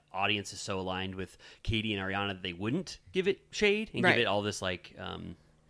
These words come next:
Speaker 1: I don't know. But yeah, I think
Speaker 2: I would
Speaker 1: you're right.
Speaker 2: enjoy that, just not 'cause I, like, want them to eat shit and, like, admit that it's hard or whatever, but just in, in the world of fairness that we spent so much
Speaker 1: Yes.
Speaker 2: time making fun of Schwartz and Sandy's,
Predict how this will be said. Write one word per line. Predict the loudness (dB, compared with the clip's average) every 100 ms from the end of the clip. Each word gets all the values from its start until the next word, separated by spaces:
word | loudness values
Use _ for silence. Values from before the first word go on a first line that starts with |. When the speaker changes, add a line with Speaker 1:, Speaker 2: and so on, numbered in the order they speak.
| -8
Speaker 1:
I |
don't | -6
know. | -10 -16 -16 -2 4
But |
yeah, | 8 8 6
I |
think | 8
Speaker 2:
I | 12
would | 12
Speaker 1:
you're | 10
right. |
Speaker 2:
enjoy | 8 8 8
that, | 8 6 4 0 0
just | 2 4 2 4
not | 4 4 4
'cause | 4
I, | 4 4
like, | 2 4
want | 2 4
them | 2 2
to | 2 0 2
eat | 2 6 8
shit | 8 8 6
and, | 2 0 0
like, | 0 -2 -18 -20 -20 -20 2
admit | 4 8 10 10 10
that | 8 8
it's | 4 2
hard | 6 8 10
or | 10
whatever, | 10 10 10
but | 8 4 0 6
just | 8 8
in, | 6 4 -4 -20 -20 -20 _ 2
in | 6 8 8
the | 8
world | 10 10 10
of | 4
fairness | 6 8 8 6 4 4
that | 4
we | 4
spent | 4 4 4
so | 2 2
much | 2 0
Speaker 1:
Yes. | 2
Speaker 2:
time | 6 6 6
making | 4 2
fun | 2 2
of | 2
Schwartz | 4 2 4
and | 2
Sandy's, | 4 4 4 2